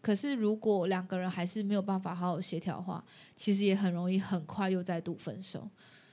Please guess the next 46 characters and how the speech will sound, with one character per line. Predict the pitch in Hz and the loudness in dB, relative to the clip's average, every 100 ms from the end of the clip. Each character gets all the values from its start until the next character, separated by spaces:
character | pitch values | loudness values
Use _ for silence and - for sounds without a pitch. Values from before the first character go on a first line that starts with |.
| - | -6
就 | - | 0
会 | 208 | 2
一 | 208 | 2
直 | 196 | -2
在 | 180 180 | 0 0
这 | 185 | 0
个 | 185 | -2
循 | 180 180 | -4 -8
环 | - 156 175 | -10 -10 -10
内。 | - | -8
所 | - 320 | -2 0
以 | |
有 | 220 | 2
时 | 180 240 | 2 0
候 | |
我 | 196 | 2
都 | |
会 | 202 | 0
导-， | 202 143 - - - - | -2 -6 -10 -20 -20 -6
搞 | 185 180 | -2 0
得 | |
我 | 185 | 2
都 | 208 | 4
会 | 226 | 2
觉 | 185 151 | 0 -4
得， | - 202 - - - - | -8 -12 -16 -20 -10 0
那 | |
到 | 285 277 | 6 8
底 | 196 | 8
要 | |
不 | 226 | 8
要 | |
给 | 247 | 6
他 | 180 | 4
方 | 220 196 | 6 4
法 | 196 175 | 4 -2
复 | - 175 | -2 -2
合？ | 170 - - - - - | -2 -6 -12 -20 -20 -10
你 | 202 | -2
懂 | 202 | 0
我 | 185 | 0
意 | |
思 | 185 165 | -2 -6
吗？ | 110 196 | -10 -6
就 | 214 | -2
是 | 208 226 196 | 0 0 -2